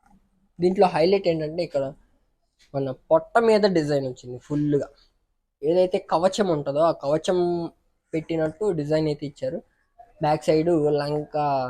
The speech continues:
కోటలు, ఇటు సైడ్, ఇటు సైడ్ లంక కోటలు, ఒక కోట అయితే పెట్టేశారు ఇక్కడ. So గణపతి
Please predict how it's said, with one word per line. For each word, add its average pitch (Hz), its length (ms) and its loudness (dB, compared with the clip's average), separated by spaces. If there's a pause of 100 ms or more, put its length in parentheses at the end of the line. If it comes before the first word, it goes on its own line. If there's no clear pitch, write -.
(200)
కోటలు, 139 400 -2 (580)
ఇటు 135 140 -20
సైడ్, 143 280 0
ఇటు 135 240 -4
సైడ్ 139 260 -6 (840)
లంక 135 280 -4
కోటలు, 143 480 -4 (920)
ఒక 127 140 -18
కోట 151 360 -6
అయితే 185 220 2
పెట్టేశారు 143 440 -6
ఇక్కడ. 143 280 -8 (760)
So 165 100 0 (1040)
గణపతి 170 720 2